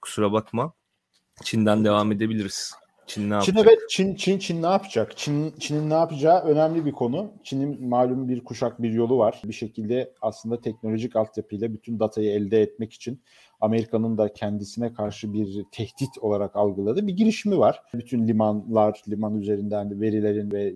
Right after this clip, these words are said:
Speaker 2: limanların kontrolü, yönetimi ve ticareti ağının genişletilmesi gibisinden. Bence biz o noktada da bir doktrin tarafında bir, bir, biraz daha eksikliğimiz veya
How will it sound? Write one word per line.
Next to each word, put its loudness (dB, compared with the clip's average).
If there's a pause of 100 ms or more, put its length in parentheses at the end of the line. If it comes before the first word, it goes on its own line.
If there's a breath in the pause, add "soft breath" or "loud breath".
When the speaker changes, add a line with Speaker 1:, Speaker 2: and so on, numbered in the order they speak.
Speaker 2:
limanların -6
kontrolü, -10
yönetimi -6
ve -2
ticareti -2
ağının -6
genişletilmesi -14
gibisinden. -10 (420 soft breath)
Bence 2
biz -2
o 10
noktada 6
da 8
bir 2
doktrin 2
tarafında 2
bir, 0
bir, -4
biraz 4
daha 0
eksikliğimiz -8
veya 2